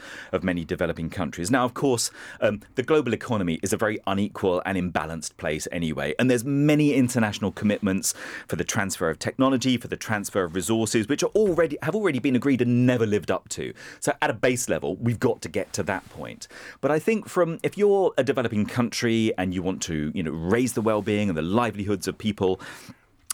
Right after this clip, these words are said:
you ha-, there, there, there is an opportunity to make some decisions which can avoid the dirty development path. Now, China is an exceptional example.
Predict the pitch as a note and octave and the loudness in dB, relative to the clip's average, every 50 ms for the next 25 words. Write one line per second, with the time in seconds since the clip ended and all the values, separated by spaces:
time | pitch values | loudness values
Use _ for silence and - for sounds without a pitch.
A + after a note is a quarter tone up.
0 | - _ - C3+ C3 B2+ C3 D3 - - G#2+ - - - B2 A#2+ - - A#2+ A#2+ | -8 _ 0 0 2 2 2 0 0 0 0 0 0 2 0 0 2 2 2 2
1 | A#2+ A#2 C#3 C#3 C3 C#3+ B2 - - F3 F3+ F#3+ G3 - A#3 A3 - D#3+ C#3+ B2+ | 2 2 2 0 0 0 -2 0 0 2 2 2 0 0 -2 -4 -2 0 0 0
2 | B2 - - A2 - F#2+ F2+ - - F2 - - A1+ G1+ - - - - - - | 0 0 -2 -2 -2 0 -2 -2 -2 -4 -4 -6 -8 -12 -10 -10 -10 -10 -10 -12
3 | - - - - - B2 B2+ - - - A#2 - - A2 A2 G#2 F#2+ B2 B2 A#2+ | -16 -16 -6 -2 0 0 0 0 0 0 0 2 0 0 0 0 2 4 4 4
4 | A#2+ A#2+ A2+ G#2+ - - - _ - A#2 A#2 G2+ - G#2 F#2+ F2 - G2 E2+ - | 4 4 2 0 -4 -10 -18 _ -4 -2 -2 0 2 0 0 0 -2 -6 -6 -6
5 | F2+ E2+ F#2 E2 E2+ D2 D#2+ D#2 D2 - - - E2 C2 - - - G#2+ G2+ G#2 | -2 -2 0 0 -2 -2 -4 -6 -8 -8 -6 -4 -4 -4 -4 -4 -4 -4 -2 -4
6 | G#2+ - - - F3+ F#3 G3 D#3 B2 F#2+ D#2+ F#2+ A#2 - - - - - - _ | -4 -4 -2 0 2 2 4 4 4 4 2 0 -2 -4 -8 -16 -18 -20 -4 _
7 | - B2 A#2 G#2+ B2+ B2 B2+ B2+ - - - - - - - - A#2 G#2+ G2+ G2 | 2 2 4 4 4 2 2 2 2 0 2 2 0 -2 -2 0 0 0 0 0
8 | E2 G#2 G2+ F#2+ F#2+ F2 - - A#2+ C3 | 0 0 0 0 0 -2 0 0 0 0